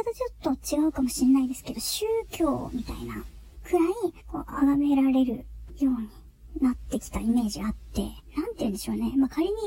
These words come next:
偶像、そうだな、アイドルっていう風に言わせてもらいましょうか。まあ、そのアイドル化してきた吟遊詩人の中に、あの人いるじゃないですか。あのー、白髪で、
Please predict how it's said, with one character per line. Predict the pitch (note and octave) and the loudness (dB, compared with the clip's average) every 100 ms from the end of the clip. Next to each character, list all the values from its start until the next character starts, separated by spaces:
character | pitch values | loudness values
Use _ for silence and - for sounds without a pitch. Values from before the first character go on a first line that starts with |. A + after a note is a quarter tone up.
| - | -2
偶 | C#4+ D#4+ | 2 2
像、 | E4 E4+ - | 2 -2 -2
そ | F#4 | -2
う | |
だ | D4 | 0
な、 | A3+ A3+ - - - | 0 -2 -6 -18 -8
ア | D#4 | 0
イ | F4+ | 2
ド | D4+ | 2
ル | A3 | 0
っ | G#3+ | -2
て | - | -4
い | |
う | |
風 | A#3 B3 | -2 -2
に | G#3+ G#3+ - - | -2 -6 -10 -6
言 | B3+ | -4
わ | A#3 | 0
せ | |
て | - | 2
も | C4 | 4
ら | C4+ C#4 | 6 4
い | |
ま | C#4+ | 4
し | C4+ D#4+ | 2 0
ょ | |
う | |
か。 | - - - | -4 -8 -10
ま | |
あ、 | |
そ | B3+ B3 | -2 0
の | A3+ | 2
ア | C4 | 2
イ | D4 | 2
ド | |
ル | E4+ E4 | 0 -2
化 | - D#4+ D#4+ | -2 0 0
し | - - - | -4 -12 -4
て | E4+ | -2
き | D#4 | -2
た | - G#3 | -2 -6
吟 | - A3+ A#3 A#3 | -2 2 2 2
遊 | |
詩 | A#3+ B3+ | 0 -2
人 | A3+ C4 D#4+ - | -2 -2 -4 2
の | C4 G#3+ | 2 4
中 | A3+ - | 0 -2
に、 | G#3+ - - | -4 -6 2
あ | |
の | B3 | 4
人 | B3+ - | 4 2
い | B3+ | 0
る | |
じ | D#4+ | 4
ゃ | |
な | B3+ | 4
い | A3 | 2
で | |
す | G#3+ | -2
か。 | G3 | 0
あ | A3+ | 2
の | A#3 A3+ A3 A3+ | 4 2 2 0
ー、 | A#3+ - - - | -2 -10 -20 -8
白 | - - E4 | -4 0 0
髪 | F4+ - E4+ | 0 -4 -2
で、 | E4 D#4 C4 | 2 2 0